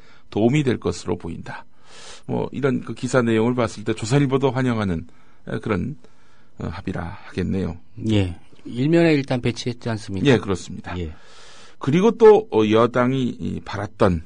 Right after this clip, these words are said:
Speaker 1: 음, 아젠다가 있습니다. 공무원 연금 개혁. 내년 사월 이전까지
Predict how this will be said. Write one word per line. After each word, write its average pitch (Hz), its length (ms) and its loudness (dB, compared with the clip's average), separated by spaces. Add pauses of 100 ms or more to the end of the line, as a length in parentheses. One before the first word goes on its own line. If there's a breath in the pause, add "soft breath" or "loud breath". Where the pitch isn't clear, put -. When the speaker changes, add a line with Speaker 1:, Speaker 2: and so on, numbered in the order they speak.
(360)
Speaker 1:
음, 80 360 -10
아젠다가 90 480 0
있습니다. 85 480 -8
공무원 127 480 6
연금 87 300 0
개혁. 95 300 -12 (560 soft breath)
내년 123 320 4
사월 101 440 -2
이전까지 90 500 -6